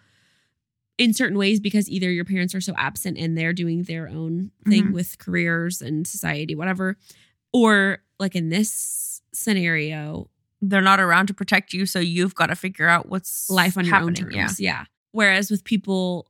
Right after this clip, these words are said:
Speaker 1: in the lower socioeconomic status, they also
Speaker 2: Don't
Speaker 1: are
Speaker 2: have
Speaker 1: home
Speaker 2: their
Speaker 1: alone a
Speaker 2: parents alone.
Speaker 1: lot.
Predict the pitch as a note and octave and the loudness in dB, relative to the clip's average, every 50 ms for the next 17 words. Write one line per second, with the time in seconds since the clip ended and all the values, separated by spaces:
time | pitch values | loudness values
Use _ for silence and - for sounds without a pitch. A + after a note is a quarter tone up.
0 | _ _ _ _ _ - G#3 G3+ G3 F#3+ F3+ F3+ F#3 G3+ A3+ A#3 A3+ A3 A3 A3 | _ _ _ _ _ 0 2 2 4 4 2 2 0 0 2 2 4 2 2 2
1 | - - G#3 G3 - G3 F3+ - - F#3 - F#3+ F3 E3+ E3+ F3 - - - - | 0 -2 -2 0 0 -2 -2 -2 -4 -4 -4 -4 -4 -4 -4 -6 -6 -8 -8 -2
2 | F#3+ F3+ F3 E3+ F3 F#3 - - F3+ F3+ F#3 F#3+ G3 G3 G3 G3 G3 G3 G3 - | 0 0 2 2 0 -4 -4 -4 0 0 2 2 2 2 0 0 0 -2 -4 -6
3 | - _ _ _ _ _ - G3+ G#3+ A#3 B3+ A#3+ - - A3+ F#3 E3+ D#3+ D3 - | -10 _ _ _ _ _ -2 0 2 2 0 -2 -2 -2 -2 -2 -2 -4 -6 -10
4 | - - - _ _ _ _ _ _ - - G#3 A#3 A3+ G3+ G3 F#3+ G#3 G#3 A#3+ | -12 -14 -16 _ _ _ _ _ _ 0 4 6 6 6 6 6 6 6 6 6
5 | B3+ B3 A3 G#3 G#3 G#3+ A3 A3 G#3+ G3+ F#3+ F3 E3+ E3+ E3+ E3+ F#3 - - - | 6 6 6 4 4 4 4 2 2 0 0 -2 -2 -4 -4 -4 -6 -6 -10 -14
6 | - - | -16 -16